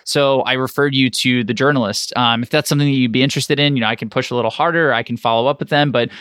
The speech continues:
just keep an eye out because that request might be coming your way. And again, I don't know anybody who wouldn't find value in an opportunity to be interviewed by a school that, it, you know, their interview is gonna be seen by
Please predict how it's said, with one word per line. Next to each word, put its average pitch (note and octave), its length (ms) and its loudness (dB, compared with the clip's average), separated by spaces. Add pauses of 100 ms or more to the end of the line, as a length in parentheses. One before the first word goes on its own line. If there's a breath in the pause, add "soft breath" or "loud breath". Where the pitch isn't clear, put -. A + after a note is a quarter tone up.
just - 200 -4
keep E3 160 0
an D3+ 80 2
eye C3+ 180 2
out A#2+ 220 0
because A#2+ 280 -2
that G#2 160 -2
request A#2 360 -2
might A2+ 140 -2
be A2 100 -8
coming A2+ 260 -4
your G#2 140 -4
way. B2 340 -2 (280 loud breath)
And C#3 100 0
again, D#3 320 -2
I C3+ 120 -2
don't D#3 160 -2
know D3+ 140 2
anybody C#3 440 0
who B2+ 140 -2
wouldn't C3 380 -4
find B2+ 260 -2
value A2+ 420 -2
in A#2 320 -2
an G2 120 -4
opportunity A#2+ 680 0
to C3 240 -2
be B2 120 0
interviewed A2 580 -2
by A2 340 0 (300 loud breath)
a B2+ 60 0
school D3+ 500 -2
that, B2 400 -2
it, B2+ 200 -4
you B2+ 80 4
know, A2+ 120 -2
their B2+ 160 0
interview C#3 280 0
is B2+ 80 -4
gonna C3+ 120 0
be C3 80 2
seen C#3 380 0
by A2+ 340 0